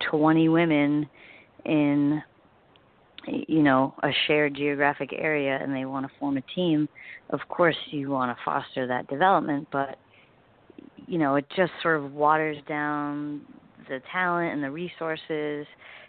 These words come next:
and I'm not sure that, um, just granting membership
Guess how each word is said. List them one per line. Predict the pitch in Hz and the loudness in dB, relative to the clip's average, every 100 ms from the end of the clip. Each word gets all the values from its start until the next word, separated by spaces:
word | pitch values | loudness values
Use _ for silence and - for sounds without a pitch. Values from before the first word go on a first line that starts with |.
| _ - - | _ -8 2
and | |
I'm | 156 151 | 6 6
not | 147 123 - - | 6 4 0 -2
sure | 160 156 147 | 0 0 0
that, | 139 135 - - | 0 -2 -4 -10
um, | - 147 139 139 143 - _ - | -10 -8 -6 -6 -8 -14 _ -10
just | 143 - | -8 -6
granting | - 151 151 147 143 139 | 0 4 4 0 -2 0
membership | 135 139 139 - - | 0 0 -2 -2 -6